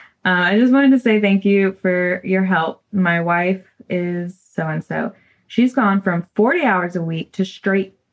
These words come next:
eighty hours a week, working her daytime and fulfilling her dream after. None of this would have been possible if she didn't have you to be inspired to by. Sorry. Uh, thank you for being a great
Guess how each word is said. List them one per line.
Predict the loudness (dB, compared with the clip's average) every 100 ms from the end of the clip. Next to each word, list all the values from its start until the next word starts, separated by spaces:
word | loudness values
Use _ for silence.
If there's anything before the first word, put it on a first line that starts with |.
| -6
eighty | -4 0 0
hours | 0 0 0 0
a |
week, | -2 -4 -6
working | -2 -2 2 2
her | 2
daytime | 2 0 0 -2 -2
and | -4
fulfilling | -6 -6 -4 -4 -4
her | -4
dream | -6 -6 -4
after. | -6 -6 -8 -10 _ _ 0
None | 2 4 4
of | 2
this | 2
would | 2
have | 4
been | 4
possible | 4 0 -2 -2 0
if | 0 -2
she | -4
didn't | -2 2
have | 2 2 0
you |
to | -2
be | -2
inspired | -4 -6 -4 -2 -2 -4 -10 _ _
to | -8 -6 -6 -8 -10 -8
by. | -2 -2 -2 -10 _ _ _ _ _
Sorry. | -6 -4 -4
Uh, | -2 -2
thank | 0 0 2
you | 2
for | 2
being | 2 2
a | 2
great | 0 -2